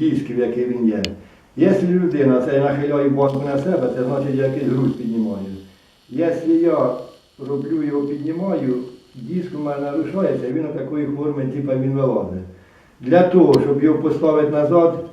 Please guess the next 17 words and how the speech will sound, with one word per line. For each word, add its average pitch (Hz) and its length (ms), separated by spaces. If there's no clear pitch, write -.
всього-навсього 135 800
треба 131 340
обратну 131 520
нагрузку 131 480
зробити 151 520
і 156 180
до 147 200
ощущення 160 840
болі. 127 480
Якщо 151 320
понач-, 156 440
поначалу 165 560
боль 143 220
починається, 127 560
якщо 127 260
диск 131 320
нарушається, 113 760